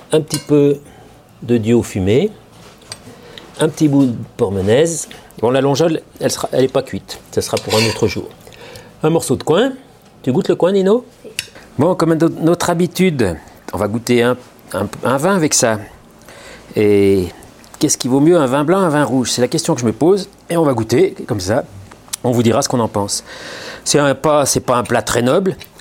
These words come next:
donc on va pas prendre des grands vins. Et c'est un plat savoyard, donc il faut, le meilleur mariage sera sûrement, il y a beaucoup de chances que le meilleur mariage sera avec des vins savoyards. Donc on va goûter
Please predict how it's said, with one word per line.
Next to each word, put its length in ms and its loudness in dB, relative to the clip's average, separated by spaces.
donc 260 -6
on 100 0
va 140 -2
pas 240 0
prendre 320 -4
des 120 0
grands 180 0
vins. 340 0
Et 160 0
c'est 140 0
un 80 0
plat 160 -2
savoyard, 640 0
donc 320 -4
il 80 -6
faut, 420 0
le 140 0
meilleur 220 2
mariage 360 0
sera 160 -4
sûrement, 460 -2
il 40 -8
y 40 2
a 40 0
beaucoup 260 -2
de 60 -2
chances 200 0
que 120 -4
le 120 0
meilleur 180 4
mariage 320 2
sera 220 0
avec 160 0
des 100 2
vins 100 0
savoyards. 520 2
Donc 160 -2
on 60 0
va 100 2
goûter 460 -2